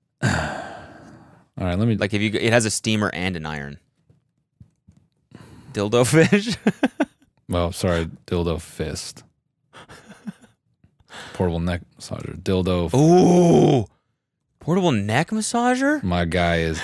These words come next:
Speaker 2: This
Speaker 1: in
Speaker 2: is what
Speaker 1: it,
Speaker 2: I'm
Speaker 1: dude.
Speaker 2: talking about. Yeah, yeah, let me buy that.
Speaker 1: Here we go, guys.
Speaker 2: <laughs>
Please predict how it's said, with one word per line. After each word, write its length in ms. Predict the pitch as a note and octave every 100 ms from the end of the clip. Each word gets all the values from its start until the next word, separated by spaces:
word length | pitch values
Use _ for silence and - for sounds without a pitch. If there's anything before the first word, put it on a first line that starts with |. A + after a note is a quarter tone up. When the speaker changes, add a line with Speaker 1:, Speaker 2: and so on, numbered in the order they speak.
| -
Speaker 2:
This 0 |
Speaker 1:
in 80 | A#3+
Speaker 2:
is 60 | C4+
what 80 | A3+
Speaker 1:
it, 20 |
Speaker 2:
I'm 60 | F3
Speaker 1:
dude. 80 | E3+
Speaker 2:
talking 300 | F#3+ F#3 E3
about. 200 | C#3+ F#2+
Yeah, 180 | G#2+ G#2+
yeah, 180 | A2
let 160 | G2 A2+
me 100 | A#2
buy 260 | G2+ G2+ F#2+
that. 280 | F#2 E2 - _
Speaker 1:
Here 160 | - C#3
we 140 | C3
go, 240 | A#2 A#2 A2+
guys. 560 | A#2+ B2 B2+ - - - _ -
Speaker 2:
<laughs> 640 | C3 - - - F3+